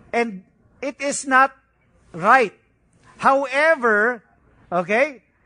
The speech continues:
makikita natin dito, Rahab somehow in the limitation of her faith, bagamat she was commended not by her lying, but by her faith. But the limitation of means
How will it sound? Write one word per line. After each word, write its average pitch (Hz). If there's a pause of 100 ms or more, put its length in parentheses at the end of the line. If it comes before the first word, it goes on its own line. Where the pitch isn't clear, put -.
(280)
makikita 311
natin 277
dito, 196 (240)
Rahab 233
somehow 262
in 254
the 254
limitation 254
of 247
her 220
faith, 254 (320)
bagamat 233
she 277
was 240
commended 254
not 262
by 262
her 220
lying, 269
but 170
by 285
her 277
faith. 285 (720)
But 247
the 262
limitation 277
of 269
means 269